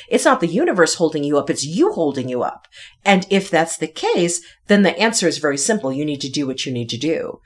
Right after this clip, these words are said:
You can fix that." And then she also said, you know, sometimes, um, the holdup is because this is a spiritual lesson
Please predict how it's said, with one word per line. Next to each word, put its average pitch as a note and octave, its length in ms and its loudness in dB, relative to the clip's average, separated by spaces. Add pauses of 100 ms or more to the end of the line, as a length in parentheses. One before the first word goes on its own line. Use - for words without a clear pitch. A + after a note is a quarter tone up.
(160)
You A3 140 2
can C#3+ 160 -6
fix F#3 360 -2
that." - 440 -8 (1600)
And B3 160 6
then C4 160 6
she B3+ 220 0
also C#4+ 340 0
said, E3+ 360 0
you G#3 40 -2
know, F#3+ 120 2
sometimes, C#3+ 1000 -4 (880)
um, C#3+ 320 -4 (480)
the F3+ 120 2
holdup G3+ 440 2
is D#3+ 160 -4
because D3+ 500 -4 (160)
this A3+ 280 2
is E3+ 120 0
a D#3 80 0
spiritual D3+ 560 -2
lesson C3 680 -4